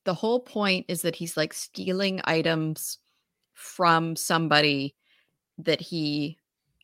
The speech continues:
is going to murder and then putting them in the body of someone else that he's murdered, this Be Happy Bar matchbook that Kirby has isn't tied to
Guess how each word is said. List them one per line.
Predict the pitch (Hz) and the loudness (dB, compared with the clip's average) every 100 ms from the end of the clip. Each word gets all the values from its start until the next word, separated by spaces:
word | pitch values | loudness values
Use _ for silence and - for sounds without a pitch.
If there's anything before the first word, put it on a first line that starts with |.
| _ 175 | _ -4
is | 160 | 0
going | 175 170 160 | 0 0 -2
to | 160 | -2
murder | 180 165 123 165 - - - _ _ | 0 2 2 0 -4 -18 -20 _ _
and | 180 165 | 2 4
then | 147 147 | 2 0
putting | - 175 160 | 0 2 2
them | 151 | 0
in | 147 | -2
the | |
body | 147 147 151 | 2 2 4
of | 139 | 0
someone | - 160 147 | -2 -2 0
else | 139 - | -2 -4
that | 156 | -6
he's | 143 196 | -8 -2
murdered, | 247 220 151 156 _ _ _ - | 0 2 0 -2 _ _ _ -4
this | 170 185 220 - _ - | 0 0 -2 -14 _ -6
Be | 202 233 254 | -2 0 2
Happy | 233 226 214 | 2 2 0
Bar | 190 180 170 | 0 0 0
matchbook | 165 175 220 - 147 127 - | 2 2 0 -2 -2 -2 -4
that | - | -10
Kirby | - 254 311 165 | -4 -2 0 -2
has | 160 143 147 - - - _ - | 0 0 0 -4 -12 -18 _ 0
isn't | 226 226 226 196 _ - | 0 2 -2 -4 _ -18
tied | - 175 180 180 180 | -10 0 2 2 -2
to | - | -12